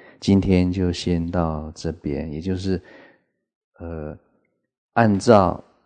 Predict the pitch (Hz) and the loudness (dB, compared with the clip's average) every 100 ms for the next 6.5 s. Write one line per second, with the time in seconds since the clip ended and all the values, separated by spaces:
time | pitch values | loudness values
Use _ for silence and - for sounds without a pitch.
0 | _ _ _ _ _ _ _ _ _ _ | _ _ _ _ _ _ _ _ _ _
1 | _ _ _ - 98 95 92 85 - 117 | _ _ _ -6 -2 0 0 -2 2 6
2 | 123 113 85 80 87 107 92 90 110 101 | 8 8 6 2 -2 0 0 0 0 2
3 | 85 95 87 - - - - - 80 92 | 2 2 0 -6 -14 -8 -6 -4 -4 0
4 | 92 78 76 85 82 82 82 82 80 73 | 0 0 -4 -6 -4 -4 -4 -6 -8 -10
5 | 80 - - - 87 82 85 80 78 80 | -12 -14 -18 -10 -8 -6 -2 0 0 -2
6 | 90 _ 82 73 | -8 _ -14 -14